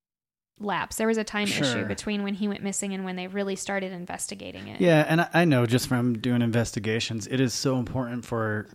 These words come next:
Speaker 2: you know, survivors and victims of crimes, especially in, in s-, you know, severe cases such as missing persons or homicides or sex assaults, to have,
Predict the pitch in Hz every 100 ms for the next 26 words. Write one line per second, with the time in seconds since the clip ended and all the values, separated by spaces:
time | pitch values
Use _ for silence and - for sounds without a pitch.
0 | - 123 110 - 117 107 104 107 110 104
1 | - 113 104 104 98 101 _ 120 - 110
2 | 107 104 101 - 107 95 - 117 110 104
3 | 101 - 110 117 110 107 - 110 98 -
4 | - - 113 98 95 85 - - 110 117
5 | 113 - 104 - 107 110 - 98 107 98
6 | 107 95 104 98 101 95 101 92 98 95
7 | 101 95 92 92 95 - 92 - 95 -
8 | - - - _ - - 117 92 107 101
9 | 101 92